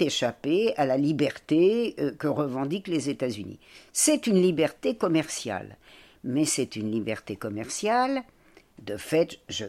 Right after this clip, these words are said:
évidemment, une liberté d'investissement des capitaux partout, euh, mais c'est une liberté commerciale qui est évidemment très disproportionnée, euh,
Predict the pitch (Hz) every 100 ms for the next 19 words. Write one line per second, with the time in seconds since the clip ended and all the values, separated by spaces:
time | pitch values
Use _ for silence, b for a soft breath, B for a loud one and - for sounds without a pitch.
0 | - 107 92 87 101 160 165 120 123 101
1 | - - 123 113 101 98 - 107 - 120
2 | 95 95 98 - 131 - 247 226 - B
3 | B B - 123 - - 240 311 311 B
4 | B B B B _ - 143 135 170 220
5 | - 233 - 160 147 180 170 - - 170
6 | 135 113 110 - 208 240 262 247 B B
7 | B - 190 240 240 180 147 135 139 180
8 | 247 220 - - - 185 160 143 - 147
9 | 135 135 - 139 131 139 156 120 - 113
10 | 107